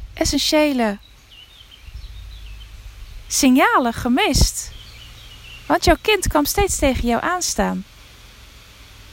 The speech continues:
En heb je enig idee wat jouw reactie daarop was?" En deze persoon die was even stil en die zei:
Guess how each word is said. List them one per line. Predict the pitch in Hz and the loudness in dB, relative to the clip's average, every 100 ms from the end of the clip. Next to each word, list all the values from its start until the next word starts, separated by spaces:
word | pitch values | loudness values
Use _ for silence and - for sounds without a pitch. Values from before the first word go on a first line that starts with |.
| - - - - - - - - - - - - - | -20 -20 -20 -20 -20 -20 -20 -20 -20 -20 -20 -16 -4
En | 220 | 2
heb | 269 - | 2 0
je | - | -2
enig | 302 349 311 | -2 -2 -4
idee | 240 214 254 240 | -2 0 0 0
wat | 226 240 - - - - - - - - - - - - - - - | 0 -2 -6 -10 -16 -20 -20 -20 -20 -20 -20 -20 -20 -20 -20 -20 -2
jouw | 208 302 | 4 4
reactie | 302 214 294 - - | 4 0 0 0 0
daarop | 254 214 208 180 | 2 2 0 -2
was?" | - 160 - - - - - - - - - - - - - - - - - - - - - - - - - - - - - - - - - - - - - - - | 0 0 0 0 -4 -10 -20 -20 -20 -20 -20 -20 -20 -20 -20 -20 -20 -20 -20 -20 -20 -20 -20 -20 -20 -20 -20 -20 -20 -20 -20 -20 -20 -20 -20 -20 -20 -20 -20 -20 -10
En | - | 0
deze | 262 302 - | 0 0 -4
persoon | 254 - 302 277 | -6 -2 2 2
die | 254 240 233 - | 2 -2 -4 -8
was | - 254 | -2 0
even | - 214 | 0 0
stil | 196 - 370 427 415 | 0 0 2 2 2
en | 294 | 0
die | 285 | 2
zei: | 277 269 262 | 2 2 0